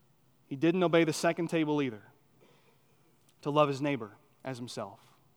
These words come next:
It is from this heart posture, friends, that treating others with contempt comes. Personal pride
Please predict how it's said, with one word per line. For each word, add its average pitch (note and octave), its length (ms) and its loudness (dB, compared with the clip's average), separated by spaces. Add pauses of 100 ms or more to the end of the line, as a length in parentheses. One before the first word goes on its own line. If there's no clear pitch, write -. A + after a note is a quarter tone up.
(2500)
It D3+ 120 0
is D3+ 140 0
from F3+ 440 2
this F#3+ 220 2
heart - 300 0
posture, C3 520 -4
friends, D3 560 -8 (1700)
that D#3+ 200 0
treating A#3 380 2
others G#3+ 280 6
with F#3 160 -2
contempt F#3+ 580 -6 (160)
comes. A#2+ 640 -8 (3000)
Personal G#3+ 440 2
pride G3 520 6